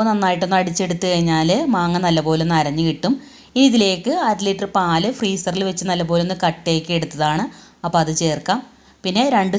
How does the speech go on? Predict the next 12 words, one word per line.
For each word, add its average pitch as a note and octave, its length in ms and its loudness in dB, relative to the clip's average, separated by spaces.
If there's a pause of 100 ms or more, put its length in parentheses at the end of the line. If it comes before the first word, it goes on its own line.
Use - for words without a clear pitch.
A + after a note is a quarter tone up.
സ്പൂണ് F3+ 400 0 (160)
ഐസ്ക്രീമും E3 460 0
കൂടി E3+ 180 -2
ചേർത്ത് E3 260 0
കൊടുക്കുന്നുണ്ട്. D#3+ 460 0 (400)
ഇത് A3+ 160 2
നമുക്ക് B3 280 2
വേണമെന്നുണ്ടെങ്കിൽ A#3 760 4
ചേർത്ത് G#3 260 2
കൊടുത്താൽ F3+ 320 0
മതി E3 240 0
കേട്ടോ. D3 240 -4